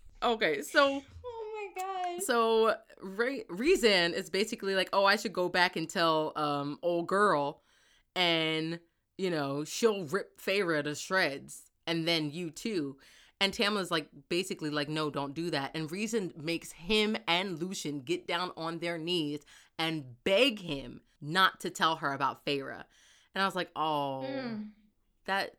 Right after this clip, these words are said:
Speaker 1: that really sucks." Like, in that moment, I was, I was loving, I was loving Reason, but in that moment, I was like, "Oh,
Speaker 2: Fuck.
Speaker 1: ew, come on,
Speaker 2: Fuck.
Speaker 1: don't, don't be that dude, don't
Speaker 2: I
Speaker 1: be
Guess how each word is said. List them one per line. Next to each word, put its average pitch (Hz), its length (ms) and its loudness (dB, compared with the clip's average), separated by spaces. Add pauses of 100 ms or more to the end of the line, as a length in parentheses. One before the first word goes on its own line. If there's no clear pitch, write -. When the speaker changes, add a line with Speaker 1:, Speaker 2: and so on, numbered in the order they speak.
Speaker 1:
that 170 220 -2
really 135 240 -6
sucks." 131 380 -12
Like, 196 200 0
in 240 80 6
that 254 140 2
moment, 226 240 2
I 254 80 12
was, 254 260 2
I 180 80 8
was 208 220 0
loving, 190 560 0 (180)
I 165 60 4
was 165 180 -4
loving 170 1300 -2
Reason, 185 600 -6 (320)
but - 180 -8
in 180 140 -4
that 180 160 -2
moment, 165 320 -6
I - 20 -8
was 170 140 -10
like, 170 200 -10
"Oh, 190 880 -8 (440)
Speaker 2:
Fuck. 392 220 -4
Speaker 1:
ew, 156 520 -4
come 359 200 -10
on, 143 400 -8
Speaker 2:
Fuck. 403 180 -4
Speaker 1:
don't, 339 240 -6
don't 359 160 -8
be 247 80 -6
that 147 300 -6
dude, 147 340 -4
don't 359 160 -6
Speaker 2:
I - 40 2
Speaker 1:
be 269 40 2